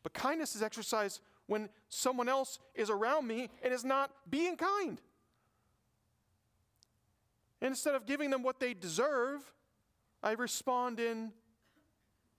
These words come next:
kindness, gentleness. I don't give them what they deserve.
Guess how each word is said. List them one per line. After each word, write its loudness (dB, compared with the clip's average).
kindness, -8
gentleness. -8
I -6
don't -2
give -10
them -16
what -20
they -20
deserve. -20